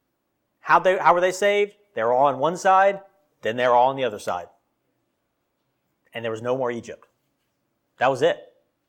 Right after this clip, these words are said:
Total victory. They passed over. But what were they still saying on the other side? "I wish we were back in Egypt." They say that later.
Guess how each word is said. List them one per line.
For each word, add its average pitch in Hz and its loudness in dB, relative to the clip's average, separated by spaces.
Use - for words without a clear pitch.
Total 190 6
victory. 120 2
They 127 0
passed 180 0
over. 156 0
But 151 0
what 202 -8
were 214 -8
they 190 -4
still 165 -10
saying 151 -2
on 139 -10
the 131 -8
other 123 -6
side? 123 -8
"I - -12
wish 147 -8
we 139 -10
were 123 -10
back 117 -6
in 107 -16
Egypt." - -18
They 156 -6
say 202 -4
that 156 -2
later. 135 -4